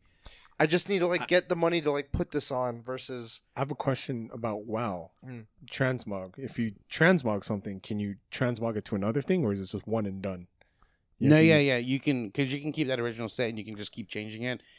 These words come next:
Speaker 3: Uh, it does get costly. I
Speaker 2: Oh,
Speaker 3: think if you
Speaker 2: okay.
Speaker 3: keep
Speaker 2: That
Speaker 3: doing
Speaker 2: sucks.
Speaker 3: it,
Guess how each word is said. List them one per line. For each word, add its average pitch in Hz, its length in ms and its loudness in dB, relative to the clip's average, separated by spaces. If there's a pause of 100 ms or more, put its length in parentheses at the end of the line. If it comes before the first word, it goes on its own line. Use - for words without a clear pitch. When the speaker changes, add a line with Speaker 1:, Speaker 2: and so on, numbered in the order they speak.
(160)
Speaker 3:
Uh, 113 220 0
it 120 220 0
does 143 520 6 (500)
get 135 340 2 (480)
costly. 113 840 -6
I 127 140 4
Speaker 2:
Oh, - 40 2
Speaker 3:
think 147 180 2
if 98 180 0
you 135 60 2
Speaker 2:
okay. 92 60 -6
Speaker 3:
keep 165 220 -2
Speaker 2:
That 113 120 -2
Speaker 3:
doing 147 300 6
Speaker 2:
sucks. 165 240 -2
Speaker 3:
it, - 60 -20